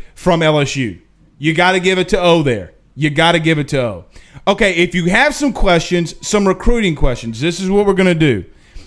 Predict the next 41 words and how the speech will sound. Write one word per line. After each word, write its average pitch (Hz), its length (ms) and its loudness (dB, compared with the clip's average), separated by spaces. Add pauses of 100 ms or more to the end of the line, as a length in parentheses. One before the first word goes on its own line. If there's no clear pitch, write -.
(680)
Hashtag 220 580 0
Ask 190 340 2
Blake. 151 240 2
I 139 100 2
saw 208 260 2
some 220 160 0
people 208 220 2
do 202 160 4
it 180 60 4
earlier, 135 540 2 (560)
but 170 220 2
if 156 120 -2
you 151 120 0
have 214 240 2
some 220 160 0
questions, 165 500 0
just 180 220 0
hit 220 140 4
us 214 120 0
with 202 160 0
this 190 200 2
right 170 180 2
here. 127 200 2
Hashtag 175 500 0
Ask 170 340 0
Blake, 151 420 0 (300)
and 156 120 2
I 160 100 2
will 156 100 -2
get, 160 360 -2
I'll 147 200 2
get 147 240 -2
to 147 160 -2
it. 104 180 -8 (400)
Uh, 147 380 4
get 143 240 0
to 185 100 -2
all 156 220 2
of 143 100 0
your 135 120 -2
questions. 120 600 -2